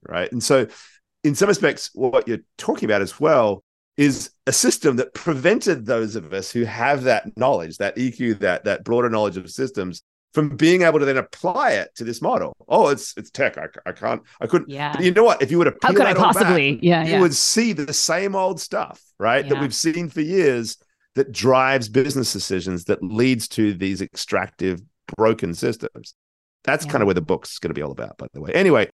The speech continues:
Speaker 1: look, the segue I'll try to pull off here is, of course, I thoroughly believe we need not just blockchain technology, but a range of other decentralizing mechanisms that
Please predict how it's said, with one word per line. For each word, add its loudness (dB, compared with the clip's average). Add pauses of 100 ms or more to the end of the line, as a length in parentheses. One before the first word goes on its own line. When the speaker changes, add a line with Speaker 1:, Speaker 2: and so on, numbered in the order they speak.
(200)
Speaker 1:
look, 0
the -6
segue 0
I'll 4
try 0
to -4
pull 0
off -6
here -6 (320)
is, 4
of 4
course, -2 (220)
I 2 (380)
thoroughly 2
believe -2
we -4
need 0 (520)
not 0
just -6
blockchain -6
technology, -8
but 2
a 6
range 4
of 0
other 2
decentralizing -4
mechanisms -2
that -4